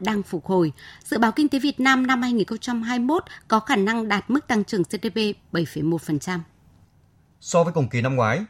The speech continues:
Speaker 2: chỉ số giá tiêu dùng C P I ba tháng đầu năm nay tăng một phẩy mười sáu phần trăm, thấp nhất kể từ năm hai nghìn không trăm mười sáu. C P I bình quân trong quý một năm hai nghìn không trăm hai mươi mốt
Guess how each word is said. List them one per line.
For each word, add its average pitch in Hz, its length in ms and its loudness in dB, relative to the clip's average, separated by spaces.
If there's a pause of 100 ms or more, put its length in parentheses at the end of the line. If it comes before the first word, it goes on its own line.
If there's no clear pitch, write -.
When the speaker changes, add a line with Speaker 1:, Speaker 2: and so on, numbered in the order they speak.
(280)
Speaker 2:
chỉ 131 180 -2
số - 240 -2
giá 135 140 2
tiêu 156 200 0
dùng 113 240 0
C 131 240 -6
P - 20 -2
I 143 280 2
ba 120 220 2
tháng 123 280 -4
đầu 117 120 2
năm 127 140 0
nay 135 220 2 (340)
tăng 156 200 0
một 131 200 -2
phẩy 98 160 0
mười 104 200 -2
sáu 117 180 -4
phần 135 140 -4
trăm, 131 220 2 (420)
thấp 196 120 0
nhất 220 380 -2
kể 117 120 2
từ 117 120 -4
năm 139 160 0
hai 143 120 -2
nghìn 117 200 0
không 151 180 -6
trăm 143 160 -2
mười 113 120 -2
sáu. 117 320 -4 (600)
C - 120 -2
P - 40 -2
I 143 200 0
bình 123 280 -2
quân 151 260 0
trong 135 180 -4
quý 139 100 -2
một 139 260 2
năm 123 120 -2
hai 123 120 -4
nghìn 107 260 -2
không 135 140 -6
trăm 131 140 -2
hai 123 100 -2
mươi 151 80 2
mốt 208 100 2